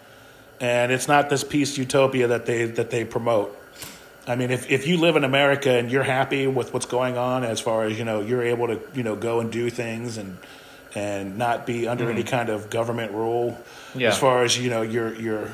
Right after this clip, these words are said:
Speaker 1: your whereabouts and your movements. Well, that's what America's about. And I don't know. Go to s-, go to China right now. I'm sorry. You know,
Speaker 2: Yeah.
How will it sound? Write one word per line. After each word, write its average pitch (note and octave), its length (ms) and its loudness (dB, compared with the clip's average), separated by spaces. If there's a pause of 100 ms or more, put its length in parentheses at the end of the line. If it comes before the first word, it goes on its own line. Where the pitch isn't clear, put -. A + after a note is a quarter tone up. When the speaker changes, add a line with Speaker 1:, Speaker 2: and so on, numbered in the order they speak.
Speaker 1:
your A#2+ 140 0
whereabouts B2 600 4
and B2+ 80 -2
your A2+ 120 -2
movements. B2+ 640 -2 (540)
Well, A#2 160 0
that's C3+ 200 2
what A#2+ 100 -2
America's A#2 380 -2
about. G2+ 460 -4
And G2+ 320 -6 (1200)
I A#2 120 2
don't C3 120 2
know. B2 220 2
Go C#3+ 120 4
to D3 60 4
s-, C#3 120 -2
go C#3 220 2
to D3+ 80 2
China D3+ 460 4
right A#2 140 0
now. A#2+ 160 2
I'm A2+ 160 -6
sorry. B2 320 4 (160)
You B2+ 80 -2
know, A#2 120 0
Speaker 2:
Yeah. F#2 140 0